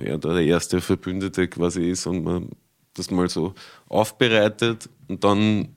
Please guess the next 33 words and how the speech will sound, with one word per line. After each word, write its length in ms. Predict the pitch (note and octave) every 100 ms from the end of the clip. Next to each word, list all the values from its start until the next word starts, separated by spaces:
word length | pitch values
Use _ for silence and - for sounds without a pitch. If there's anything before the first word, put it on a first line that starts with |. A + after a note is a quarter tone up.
| _
schauen 200 | - F#2+
wir 40 |
uns 120 | F#2+
das 180 | G2 -
als 160 | F2+ -
Band 340 | E2+ F2 F#2+
an 280 | F2+ F#2 G#2
und 80 | G#2+ - - -
da 100 | G#2
kommt 260 | B2+ A2
ja 40 | G#2
noch 220 | F#2+ F2
mal 180 | F#2 E2
was 160 | D#2 -
dazu 400 | - - D#2 D2+
dann. 260 | D2 C#2 C2+
Also 180 | F2+ F#2
so, 140 | -
das 260 | E2+ F#2 -
kann 440 | - F#2 F2+ D#2+
dem 200 | D#2 G2
Lied 160 | G2+ F#2+
auf 80 | F#2+
jeden 160 | G2+
Fall 160 | F#2 F#2+
dann 140 | F#2
noch 160 | F#2 A2
mal 160 | B2+
so 100 | B2+
eine 160 | B2+ B2
neue 560 | A#2 G#2+ A2 A2+ F#2+ G2
Richtung 380 | A#2 - G#2+ A2
geben. 460 | G2 F#2+ G2+ G2+